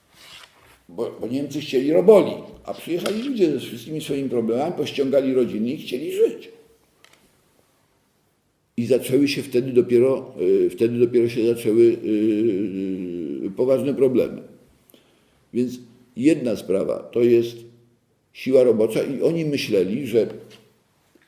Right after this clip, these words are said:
zaznaczam, to są czyste spekulacje. Dobrze. Dwa miliony ludzi walą do Niemiec, bo tam dają za darmo pieniądze.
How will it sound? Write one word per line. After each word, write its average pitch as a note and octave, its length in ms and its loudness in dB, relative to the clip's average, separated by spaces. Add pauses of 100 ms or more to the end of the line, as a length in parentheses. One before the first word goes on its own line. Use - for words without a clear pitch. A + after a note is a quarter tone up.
(600)
zaznaczam, A2+ 500 -4
to - 120 2
są - 200 -2
czyste D3+ 280 -4
spekulacje. A2 680 -6 (1000)
Dobrze. A2 360 -4 (2750)
Dwa B2+ 360 6
miliony C#3+ 400 2
ludzi B2 340 0
walą A2+ 360 4
do A2 100 4
Niemiec, B2 340 0
bo G#2+ 120 0
tam A2+ 180 -2
dają G#2+ 440 2
za G#2+ 100 -2
darmo G#2+ 300 0
pieniądze. - 500 -6